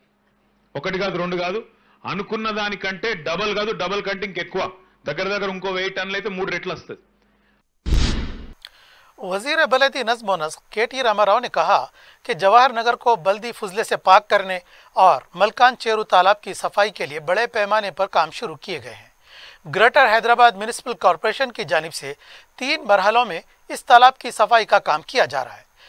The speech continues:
Speaker 2: इस इलाके को कीचड़ और मरकी नाले की गिलाजत से महफूज रखने का अमल भी शुरू किया गया है। वो जवाहर नगर में मरकी नाले से खारिज होने वाले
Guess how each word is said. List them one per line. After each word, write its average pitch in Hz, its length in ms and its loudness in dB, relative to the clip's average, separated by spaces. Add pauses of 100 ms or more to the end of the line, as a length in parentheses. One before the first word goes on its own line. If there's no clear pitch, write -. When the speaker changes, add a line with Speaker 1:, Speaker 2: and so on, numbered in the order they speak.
(280)
Speaker 2:
इस 240 120 -6
इलाके 240 320 6
को 269 160 2 (120)
कीचड़ 254 340 4 (480)
और 208 300 8
मरकी 277 300 0
नाले 214 260 4
की 226 200 -8
गिलाजत 202 420 4
से 156 240 -10 (200)
महफूज 233 340 -2
रखने 208 240 -6
का 190 140 6
अमल 170 180 0
भी 139 180 -16
शुरू 233 240 -6
किया 143 220 -8
गया 113 140 -16
है। - 140 -20 (640)
वो 254 140 10
जवाहर 254 500 6
नगर 240 260 2
में 214 180 -4 (460)
मरकी 277 300 2
नाले 240 240 6
से 247 160 0
खारिज 233 440 4
होने 233 340 0
वाले 151 300 0